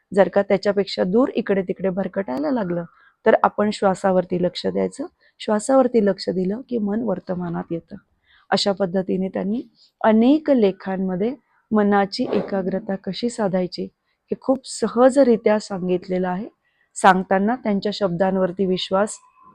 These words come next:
माणूस ठेवतो, कारण त्यांनी असे अनेक प्रयोग अनेक खेळाडूंवरती केलेले आहेत आणि त्या खेळाडूंनी त्या त्या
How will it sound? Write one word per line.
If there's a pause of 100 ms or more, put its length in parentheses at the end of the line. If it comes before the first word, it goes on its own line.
(1080)
माणूस
ठेवतो,
कारण
त्यांनी
असे
अनेक
प्रयोग (100)
अनेक (100)
खेळाडूंवरती
केलेले
आहेत (360)
आणि (100)
त्या
खेळाडूंनी (320)
त्या
त्या